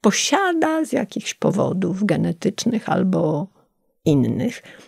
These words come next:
nie posiada tego aspektu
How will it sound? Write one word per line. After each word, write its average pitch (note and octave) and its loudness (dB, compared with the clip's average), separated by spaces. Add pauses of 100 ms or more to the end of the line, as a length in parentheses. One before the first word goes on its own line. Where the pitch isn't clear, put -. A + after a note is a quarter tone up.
(200)
nie A3 8
posiada A#3 4 (100)
tego F#3+ 6 (300)
aspektu - 0